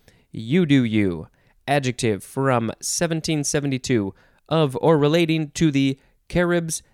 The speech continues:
the eastern and southwe-, uh, southern West Indies, or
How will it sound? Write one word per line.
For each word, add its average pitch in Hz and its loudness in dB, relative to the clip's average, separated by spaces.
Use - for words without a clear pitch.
the 135 -4
eastern 160 0
and 135 0
southwe-, 151 -2
uh, 127 0
southern 170 0
West 139 0
Indies, 135 2
or 147 2